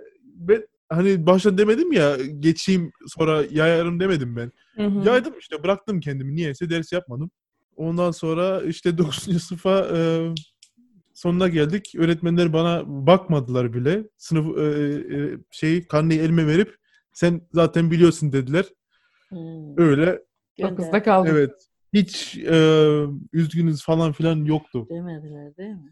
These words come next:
Speaker 2: Ya.
Speaker 1: Zaten sınıfı değiştirdikten sonra da yüzüme bile bakmadılar onlar.
Speaker 3: Hı.
Speaker 1: O öğretmenler. Bir şey, Frau, e, Wolf,
Speaker 2: Ne
Speaker 1: spor öğretmeni.
Speaker 2: çektirdiysen.
Speaker 1: Ya çektirme değil yani me-,
Speaker 3: Ne?
Speaker 1: onu şeye, rektörlüğe anlatmak lazım tabii öğretmen olarak. Bu çocuk niye devam edecek diye.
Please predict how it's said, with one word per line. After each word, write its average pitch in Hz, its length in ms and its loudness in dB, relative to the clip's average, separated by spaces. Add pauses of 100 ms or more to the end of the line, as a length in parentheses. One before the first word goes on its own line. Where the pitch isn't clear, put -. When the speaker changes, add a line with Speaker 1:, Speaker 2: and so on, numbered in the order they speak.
(120)
Speaker 2:
Ya. 202 80 -6
Speaker 1:
Zaten 170 380 4
sınıfı 160 340 -2
değiştirdikten 160 480 0
sonra 180 280 -2
da 170 80 0
yüzüme 151 420 0
bile 139 180 0
bakmadılar 117 540 -4
onlar. 113 320 -10 (580)
Speaker 3:
Hı. 185 100 -20
Speaker 1:
O 139 160 2
öğretmenler. 123 480 -4
Bir 202 100 6
şey, 190 360 4 (340)
Frau, 165 380 4
e, 147 260 -2
Wolf, 143 460 2 (300)
Speaker 2:
Ne 214 120 6
Speaker 1:
spor 165 140 6
öğretmeni. 277 100 8
Speaker 2:
çektirdiysen. 226 720 4 (560)
Speaker 1:
Ya 156 200 6
çektirme 226 640 2
değil 381 380 10
yani 208 220 4 (1040)
me-, 180 260 2
Speaker 3:
Ne? - 100 -12
Speaker 1:
onu 220 260 8
şeye, 240 400 6
rektörlüğe 196 600 4
anlatmak 190 520 2
lazım 131 260 2
tabii 123 240 -2
öğretmen 135 360 0
olarak. 131 300 -2
Bu 156 80 -2
çocuk 156 340 -2
niye 147 240 0
devam 127 280 -2
edecek 107 440 -10
diye. 107 240 -6